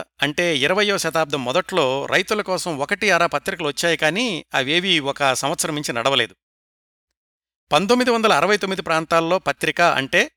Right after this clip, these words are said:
సాహిత్యము, సినిమాలు, ఇవే అంశాలుగా అందరూ ఆలోచించేవాళ్లు, కానీ రైతుల కోసం ఒక ప్రత్యేక పత్రిక అవసరం అని ఎవ్వరూ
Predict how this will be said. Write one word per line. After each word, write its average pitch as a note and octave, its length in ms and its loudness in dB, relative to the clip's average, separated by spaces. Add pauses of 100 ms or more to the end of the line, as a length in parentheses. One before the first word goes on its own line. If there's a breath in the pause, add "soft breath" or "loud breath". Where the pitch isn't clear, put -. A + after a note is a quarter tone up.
సాహిత్యము, C3+ 680 -2
సినిమాలు, C#3 680 -2 (560)
ఇవే F#3 320 4 (280)
అంశాలుగా D#3 600 2 (180)
అందరూ D#3 260 -2
ఆలోచించేవాళ్లు, C#3 720 -2
కానీ C#3+ 460 0 (460)
రైతుల C#4+ 400 0
కోసం A#3+ 320 -2
ఒక F#3+ 120 -4
ప్రత్యేక F3 440 0
పత్రిక D#3 400 -4
అవసరం C#3 680 0
అని C#3+ 160 0
ఎవ్వరూ D#3 440 -2